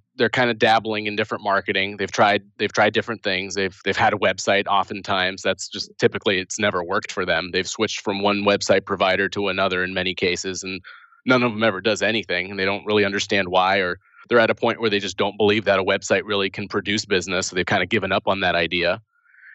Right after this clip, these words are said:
And then they're kinda, a lot of times they're chasing, like, the next shiny object or a company that's, like, promoting, "Oh, you gotta do social media," or,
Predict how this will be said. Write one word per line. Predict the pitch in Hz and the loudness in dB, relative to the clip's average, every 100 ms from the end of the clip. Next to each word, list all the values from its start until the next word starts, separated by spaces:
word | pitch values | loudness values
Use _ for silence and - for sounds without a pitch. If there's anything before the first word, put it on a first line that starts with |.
| - | -6
And | 110 113 | 0 2
then | 113 | 4
they're | 113 | 2
kinda, | 113 156 131 - _ - _ _ | 2 2 2 -2 _ -20 _ _
a | 147 | 0
lot | - | 2
of | 208 | 2
times | 143 120 | 0 -4
they're | 113 | -6
chasing, | - 135 127 120 | -4 -4 -2 -2
like, | 107 104 | -2 -2
the | |
next | 113 123 - | -4 -4 -2
shiny | 117 110 98 | -4 -2 0
object | 107 101 87 - | -2 0 -4 -2
or | 92 90 | -2 -2
a | 82 | 0
company | 113 110 104 | -2 0 -2
that's, | 98 | 0
like, | 98 95 | -2 -4
promoting, | 110 107 101 98 | -2 0 0 2
"Oh, | 113 90 | 2 2
you | 98 | -4
gotta | 98 101 | -4 -2
do | 107 | -2
social | 110 110 - | 2 0 2
media," | 98 120 101 85 | 0 2 2 2
or, | 87 90 | 2 -2